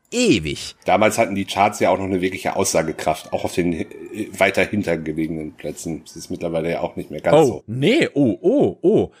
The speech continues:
Speaker 1: Also die Single war dreiunddreißig Wochen in den deutschen Charts.
Speaker 2: Das
Speaker 1: Das
Speaker 2: ist viel.
Speaker 1: Davon acht Wochen in den Top Ten, zwei Wochen auf Platz zwei. Das war nicht mal eine Nummer eins Hit. Was war denn da Nummer eins zu dem Zeitpunkt?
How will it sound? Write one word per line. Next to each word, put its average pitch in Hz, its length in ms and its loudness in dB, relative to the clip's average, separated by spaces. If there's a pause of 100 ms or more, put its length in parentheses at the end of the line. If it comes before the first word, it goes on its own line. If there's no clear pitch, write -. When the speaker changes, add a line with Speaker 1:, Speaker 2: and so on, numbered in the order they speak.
(120)
Speaker 1:
Also 151 160 2
die 151 140 0
Single 262 260 -2
war 202 80 0
dreiunddreißig 170 520 0
Wochen 165 220 0
in 147 140 -4
den 127 140 0
deutschen 110 280 0
Charts. 123 440 0 (100)
Speaker 2:
Das 92 180 2
Speaker 1:
Das 135 180 2
Speaker 2:
ist - 60 -2
viel. 85 460 0 (480)
Speaker 1:
Davon 143 460 2
acht - 300 0
Wochen 160 220 0
in 147 60 0
den 131 140 -2
Top 120 160 -2
Ten, 165 320 0 (200)
zwei 147 260 6
Wochen 156 180 0
auf 107 120 -6
Platz - 220 0
zwei. 120 120 4
Das 104 120 -2
war 110 80 4
nicht 160 120 0
mal 175 60 0
eine 107 80 2
Nummer 87 200 4
eins 113 260 2
Hit. - 220 -8 (480)
Was - 120 -6
war - 80 2
denn 76 120 2
da 71 80 2
Nummer 71 160 -6
eins 117 240 0
zu - 60 -8
dem 64 120 -8
Zeitpunkt? - 400 -8